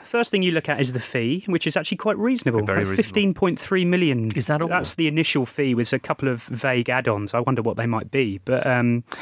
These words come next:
Speaker 1: but yeah, fifteen point three million for a thirty-one-year-old goal-getter in the Premier League, proven
Speaker 2: Mm.
Speaker 1: one. Um, it's not bad.
Speaker 2: Handsome.
Speaker 1: Um, yeah, uh, well, yeah, you might say so. Um, but yeah, compared to some of the strikers, um, that they were linked with, um, I,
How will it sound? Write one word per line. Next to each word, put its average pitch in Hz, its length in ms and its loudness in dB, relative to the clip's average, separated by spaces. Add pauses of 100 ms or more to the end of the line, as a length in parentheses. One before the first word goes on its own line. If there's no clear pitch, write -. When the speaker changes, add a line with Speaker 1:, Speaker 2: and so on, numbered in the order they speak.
(340)
Speaker 1:
but 208 120 2
yeah, 254 100 2
fifteen 196 300 2
point 175 220 0
three 165 140 2
million 165 300 0
for 139 240 0
a 127 100 0
thirty-one-year-old 160 1160 0
goal-getter 131 640 -2
in 170 80 0
the 143 60 0
Premier 131 260 2
League, 139 280 -2
proven 143 340 0
Speaker 2:
Mm. 135 40 0
Speaker 1:
one. 139 200 0 (140)
Um, 190 260 2
it's - 140 -6
not 214 140 0
bad. 214 240 0
Speaker 2:
Handsome. - 160 -20 (340)
Speaker 1:
Um, 180 260 0
yeah, 208 260 2
uh, 175 420 2
well, 143 100 -4
yeah, 190 200 0 (100)
you 165 100 -2
might 123 220 -2
say 131 140 -2
so. 254 280 -2
Um, 175 460 0 (400)
but 233 140 2
yeah, 254 160 2
compared 196 320 0
to 160 80 -2
some 170 100 2
of 156 60 2
the 143 80 4
strikers, 151 440 0 (120)
um, 135 380 2
that 147 120 -2
they 135 140 2
were 135 100 2
linked 135 260 0
with, 120 280 -2 (140)
um, 143 160 2
I, - 180 -2